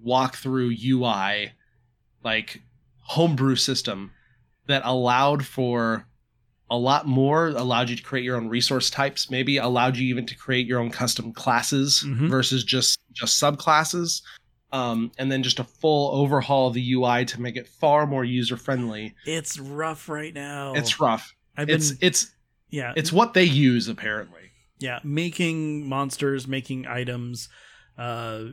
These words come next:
Speaker 2: <laughs> making, you know, races and stuff. It, it's not the easiest, most in-, intuitive thing to do.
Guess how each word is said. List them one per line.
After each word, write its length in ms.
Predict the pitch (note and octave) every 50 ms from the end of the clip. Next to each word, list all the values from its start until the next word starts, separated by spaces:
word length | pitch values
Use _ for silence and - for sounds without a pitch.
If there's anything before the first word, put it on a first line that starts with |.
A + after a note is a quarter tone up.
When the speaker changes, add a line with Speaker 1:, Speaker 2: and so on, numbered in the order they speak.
| -
Speaker 2:
<laughs> 160 | F#3 F3+ G3+
making, 960 | F3+ D3+ D3 D3 A2+ F#2+ G2+ D#3+ D3+ - D#3 D#3 D3+ C#3+ C#3 C#3 C#3 C3 B2 - _ - _ _ _ _
you 160 | D#3+ C3+ B2+
know, 220 | A#2+ A#2 A#2 A#2 - - - C3+ A#2+
races 580 | B2+ D#3 E3 F#3 F3 - F3 E3 D#3+ D#3 D#3+ D#3+
and 100 | D#3+ D3
stuff. 240 | - E3+ D#3+ D#3
It, 220 | C#3+ C3+ C#3+ C#3+ - - - - - - _ _
it's 160 | C#3 B2+ -
not 300 | D3 C#3+ C#3+ C#3+ C#3+ C#3+
the 180 | D#3+ D3 C3+
easiest, 380 | C3 C3 C3 B2 C3 B2 - -
most 240 | C3 A#2+ A2+ - -
in-, 260 | - C3 B2 A#2+ - _ _
intuitive 540 | C3+ B2 A#2 - - C3+ B2+ A#2 A#2+ A2+
thing 240 | - B2 A#2+ A2+ G#2+
to 60 | G#2
do. 260 | G#2+ A2+ G#2+ G2+ -